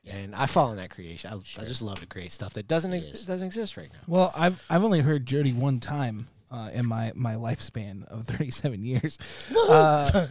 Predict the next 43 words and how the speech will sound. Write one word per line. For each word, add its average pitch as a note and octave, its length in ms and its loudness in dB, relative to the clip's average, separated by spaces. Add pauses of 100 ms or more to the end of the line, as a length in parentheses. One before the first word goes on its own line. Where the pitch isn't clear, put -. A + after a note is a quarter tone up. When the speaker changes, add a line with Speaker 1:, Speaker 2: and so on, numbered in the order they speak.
Speaker 2:
You're C3+ 100 4
gonna D3 100 8
hear D#3+ 120 8
him D3 80 4
again D#3 240 8
tonight. E3 280 8
Speaker 3:
<laughs> F3+ 80 6
I'm F3 180 8
going A3 200 8
to, D3+ 260 4 (420)
but, G3+ 280 6 (320)
uh, E3 160 8 (100)
I D#3+ 80 4
feel E3+ 220 0
like F#3 260 2
what D#3 260 0
you're D#3 140 2
saying, E3+ 340 -2
Jeremy, A#2+ 340 -2
about A#2 280 -4
the A#2+ 120 -2
creativeness, C3 760 0
even C#3 280 2
when C3 120 2
it A#2+ 80 -2
comes C3+ 260 -2
to - 80 -4
covers, D3+ 380 0
that's C#3+ 220 -4
what D3 180 -2
you C3 80 0
do. C3 340 -4 (380)
Speaker 1:
Yes. - 540 -6 (180)
Speaker 3:
You C#3+ 80 6
Speaker 1:
Um, G2 80 0
Speaker 3:
take D3+ 220 4
it E3 80 4
and D3+ 120 2
make D3 200 0
it B2+ 120 -4
your C#3+ 120 -4
own, C3+ 260 0
and, B2 260 -2